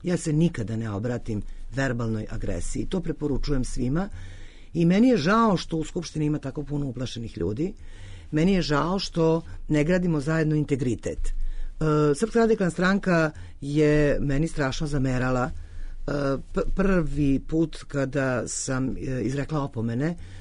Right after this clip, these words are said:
dok su lupali u inventar, u pokušaju da spreče da tadašnji predsednik novoosnovane Srpske napredne stranke Tomislav Nikolić se obrati Skupštini.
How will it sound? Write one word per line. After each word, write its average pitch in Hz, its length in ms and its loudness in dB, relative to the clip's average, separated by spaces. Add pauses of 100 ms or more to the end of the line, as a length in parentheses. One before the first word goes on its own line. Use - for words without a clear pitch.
(120)
dok 147 140 -2
su 160 120 -2
lupali 156 580 2 (240)
u 127 100 0
inventar, 143 640 2 (400)
u 127 60 -6
pokušaju 170 420 0
da 147 80 -2
spreče 165 440 0
da 139 120 0
tadašnji 139 640 -2 (220)
predsednik 143 540 -2
novoosnovane 131 640 -4
Srpske - 280 -8
napredne 127 280 -6
stranke 139 320 -6
Tomislav 127 380 -6
Nikolić 123 360 -4
se 139 80 -6
obrati 120 340 -6
Skupštini. - 540 -10